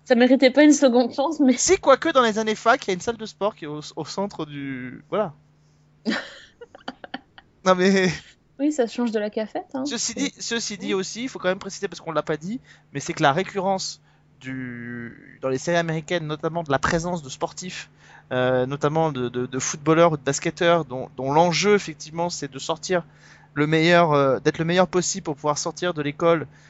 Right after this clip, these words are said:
Speaker 2: et, euh, et avoir une bourse, une excellente bourse à côté, c'est quelque chose qui est quand même extrêmement présent. Alors,
Speaker 1: Oui,
Speaker 2: euh,
Speaker 1: sûr.
Speaker 2: effectivement, ils en ont fait un thème principal dans,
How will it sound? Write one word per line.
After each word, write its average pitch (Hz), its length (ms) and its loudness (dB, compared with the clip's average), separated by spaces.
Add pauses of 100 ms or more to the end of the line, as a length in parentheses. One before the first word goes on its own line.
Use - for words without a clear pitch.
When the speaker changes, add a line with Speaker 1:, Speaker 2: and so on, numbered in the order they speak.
(220)
Speaker 2:
et, 127 260 4
euh, 120 440 4
et 139 120 2
avoir 147 280 4
une 147 120 -4
bourse, 170 420 -4
une 123 80 -14
excellente 143 320 -8
bourse 147 240 -10
à 135 60 -4
côté, 139 240 -8
c'est - 140 -14
quelque 143 100 -14
chose - 160 -8
qui - 80 -12
est - 20 -10
quand 151 100 0
même 151 200 0
extrêmement 165 500 -2
présent. 170 460 -2 (380)
Alors, 123 260 6
Speaker 1:
Oui, 104 100 -2
Speaker 2:
euh, 117 380 4
Speaker 1:
sûr. 82 80 -4
Speaker 2:
effectivement, 170 520 0
ils 139 120 -2
en 147 80 -2
ont 151 60 0
fait 175 140 -2
un 151 140 4
thème 165 200 2
principal 160 520 0
dans, 127 260 -6